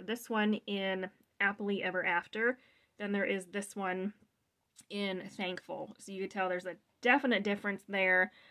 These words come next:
I didn't think they both looked the same in the bottle, but sometimes you never know. It could fool you when you do swatches. So that is both of those side by side. The next one is a gorgeous blue. This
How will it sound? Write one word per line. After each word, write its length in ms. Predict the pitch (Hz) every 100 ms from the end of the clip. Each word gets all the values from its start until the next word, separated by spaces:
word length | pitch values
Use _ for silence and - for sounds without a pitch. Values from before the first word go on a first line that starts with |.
| _
I 80 | 233
didn't 180 | 294 330
think 300 | 277 311 302
they 140 | 226
both 280 | 214 214 -
looked 240 | 202 208
the 80 | -
same 240 | 208 208 202
in 80 |
the 80 | 196
bottle, 400 | 185 180 180 185
but 120 | 185
sometimes 420 | - 202 214 196 190
you 100 | 185
never 240 | 180 180
know. 200 | 185 185
It 100 | -
could 160 | 190 -
fool 180 | 196
you 160 | 185 185
when 140 | 180
you 100 | 175
do 140 | 170 175
swatches. 580 | - 170 156 151 180 -
So 260 | - 180 180
that 180 | 190 -
is 260 | 202 208 - _ _ _ -
both 200 | 277 294
of 120 | 214
those 340 | 226 220 214 -
side 380 | - 208 190 185
by 160 | 170
side. 560 | 180 - 165 156 175 247 - _ _ _ _ _ _ _ _ _ _ _ _ _ _ _ _ _ _
The 180 | - 208
next 320 | 202 208 - 214
one 180 | 208
is 220 | 214 208 202
a 220 | 190 180 196 -
gorgeous 460 | 240 247 247 240 233
blue. 420 | 208 220 220 220
This 300 | 196 208